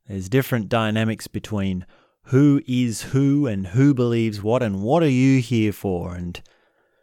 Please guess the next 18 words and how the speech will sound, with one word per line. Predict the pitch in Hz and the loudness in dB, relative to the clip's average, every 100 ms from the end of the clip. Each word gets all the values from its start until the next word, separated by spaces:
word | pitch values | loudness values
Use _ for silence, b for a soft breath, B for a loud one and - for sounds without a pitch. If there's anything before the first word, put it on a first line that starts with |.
| _ _ _ _ | _ _ _ _
the | 110 | -10
defense | 92 101 - 135 131 - | -6 -8 0 2 2 -4
of | 120 104 | -8 -6
the | 107 107 101 95 _ _ 117 | -6 -4 -6 -10 _ _ -6
bounty | 117 123 117 117 | -2 0 0 0
hunter, | 120 127 | 0 0
'cause | 135 | 0
he's, | 147 | 0
he's | 147 147 156 | 2 0 2
walking | 196 240 143 | 2 2 0
around | 127 120 117 | 0 2 0
with | 107 | -2
a | 95 | -4
gun. | 92 147 127 92 | 0 2 2 -4
He's | 107 123 | -8 -4
holding | 160 196 131 | 0 0 0
a | 104 | -2
gun. | 113 95 85 | -4 -6 -8